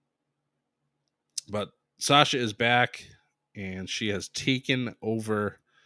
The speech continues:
this whole segment. So she puts herself right back into the title picture. Uh, I'm looking forward to SmackDown to see what happens with these two. Now, it also makes me wonder what's gonna happen with the draft.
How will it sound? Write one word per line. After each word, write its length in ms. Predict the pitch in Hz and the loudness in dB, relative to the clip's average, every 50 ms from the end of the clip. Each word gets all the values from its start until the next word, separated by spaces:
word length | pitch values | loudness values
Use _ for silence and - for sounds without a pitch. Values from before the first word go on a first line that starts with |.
| _ _ _ _ _ _ _ _ _ _ _ _ _ _ _ _ | _ _ _ _ _ _ _ _ _ _ _ _ _ _ _ _
this 340 | 101 107 110 117 107 - - | -14 -6 -4 -2 0 0 0
whole 240 | - 123 117 113 110 | 2 2 2 2 2
segment. 480 | - - 127 120 110 104 87 - - _ _ _ _ _ _ _ _ _ _ _ _ _ _ _ _ _ _ _ _ _ _ _ _ _ | 0 -2 -4 -4 -4 -8 -14 -18 -20 _ _ _ _ _ _ _ _ _ _ _ _ _ _ _ _ _ _ _ _ _ _ _ _ _
So 140 | _ - - | _ -10 -8
she 160 | - - 131 | -6 -6 -2
puts 180 | - 151 139 - | -2 -4 -2 -2
herself 340 | 131 - - 139 120 - 110 | -4 4 4 4 4 6 4
right 220 | 110 123 143 143 | 4 4 4 6
back 240 | 151 143 135 127 - | 8 6 6 6 2
into 140 | 139 120 117 | -2 -2 -2
the 60 | 107 | -2
title 260 | - 123 120 117 110 | 0 0 0 0 -2
picture. 440 | - 120 110 - - 117 110 104 - _ _ _ _ _ _ _ _ _ _ _ _ _ | -4 -6 -8 -6 -8 -8 -8 -8 -10 _ _ _ _ _ _ _ _ _ _ _ _ _
Uh, 60 | 101 | -10
I'm 680 | 98 95 90 90 85 71 87 95 92 90 92 95 101 120 | -8 -6 -4 -4 -6 -6 -6 -8 -8 -8 -8 -8 -6 0
looking 340 | 135 143 135 - 135 120 104 | 0 0 0 0 -4 -4 -4
forward 640 | - - - 120 120 117 113 110 104 98 101 107 - _ _ _ _ _ _ _ _ _ _ _ - | -4 0 2 4 4 4 2 2 0 -2 -4 -12 -20 _ _ _ _ _ _ _ _ _ _ _ -6
to 80 | - | -4
SmackDown 840 | 120 - - 143 139 139 151 143 - - 104 92 87 87 87 87 - - _ - | -2 -2 0 2 2 2 2 2 0 -2 -4 -4 -2 -6 -8 -10 -12 -16 _ -16
to 80 | - - | -10 -8
see 180 | - - - 104 | -6 -4 -4 -4
what 180 | 95 101 92 | -4 -2 0
happens 400 | 113 110 107 101 - 92 87 - | 2 2 2 2 0 -6 -10 -10
with 160 | 90 90 - | -10 -12 -8
these 260 | - 107 104 98 - - | -6 -4 -4 -2 -4 -4
two. 240 | - 90 80 80 - - - - - - - - - - | -6 -8 -8 -8 -12 -16 -18 -16 -16 -16 -18 -20 -2 2
Now, 200 | 120 117 120 120 | 4 6 6 8
it 60 | 127 | 8
also 240 | 147 165 160 - 175 | 8 8 8 6 4
makes 240 | 175 170 139 - | 4 2 2 2
me 80 | 151 147 | 0 2
wonder 220 | 139 139 139 143 | 2 4 4 4
what's 180 | 127 127 123 - | 4 4 2 0
gonna 160 | - 123 117 | -2 -6 -4
happen 340 | 104 127 120 117 107 113 104 | -2 -2 -2 -2 -2 -4 -4
with 140 | 104 98 - | -6 -6 -6
the 80 | - | -8
draft. 840 | 101 113 131 139 165 196 202 160 82 - 101 - - - - - - | -10 -8 -4 -4 -2 0 0 0 -2 -2 -6 -12 -14 -12 -12 -12 -14